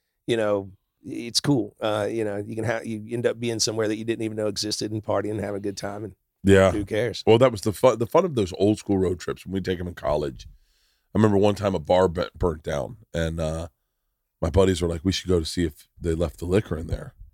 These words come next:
Speaker 2: And so
Speaker 1: Excellent choice.
Speaker 2: and so we went in, uh, and the liquor was all still there, and we just gra-, all the bottles,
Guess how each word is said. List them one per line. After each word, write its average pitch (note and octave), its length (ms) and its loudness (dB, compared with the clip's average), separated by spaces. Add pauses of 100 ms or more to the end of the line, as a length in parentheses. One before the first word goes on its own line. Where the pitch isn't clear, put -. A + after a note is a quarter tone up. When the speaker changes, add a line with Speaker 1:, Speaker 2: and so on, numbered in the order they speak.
(500)
Speaker 2:
And F2 100 -2
so B2+ 100 4
Speaker 1:
Excellent A#2+ 300 4
choice. - 400 -2
Speaker 2:
and E2+ 120 -2
so - 120 2
we F2+ 160 2
went F#2 280 2
in, F#2 500 0 (260)
uh, E2+ 220 0
and E2+ 380 -2
the F#2+ 100 2
liquor F#2 300 0
was F2+ 120 0
all F2+ 140 2
still F#2 240 -2
there, F#2 380 0
and F2 100 -4
we E2+ 80 0
just F2 220 -2
gra-, F2 160 4
all F2+ 200 4
the G2+ 80 4
bottles, F#2 480 2